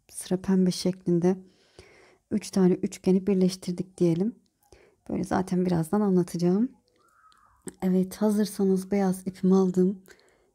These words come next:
Bismillahirrahmanirrahim diyorum. Kameram çok yukarıda ama birazdan aşağıya alacağım.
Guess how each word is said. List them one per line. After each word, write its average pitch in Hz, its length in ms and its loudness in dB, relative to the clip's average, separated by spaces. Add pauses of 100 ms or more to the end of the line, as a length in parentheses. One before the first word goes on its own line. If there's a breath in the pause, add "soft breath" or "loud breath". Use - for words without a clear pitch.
(120)
Bismillahirrahmanirrahim 185 1400 2
diyorum. 175 240 -2
Kameram 185 380 2
çok 185 280 -6
yukarıda 190 380 -4
ama 208 220 -2
birazdan 190 460 0
aşağıya 190 480 0
alacağım. 196 420 0